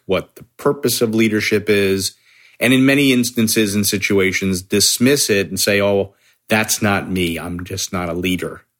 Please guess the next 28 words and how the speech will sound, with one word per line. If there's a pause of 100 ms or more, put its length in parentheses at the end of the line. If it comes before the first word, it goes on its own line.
(1200)
So
we're
gonna
blow
all
that
stuff
up.
That's
the
purpose
of
this
podcast,
to
blow
it
all
up (440)
and
to
help
redefine (880)
what
it
means
to
lead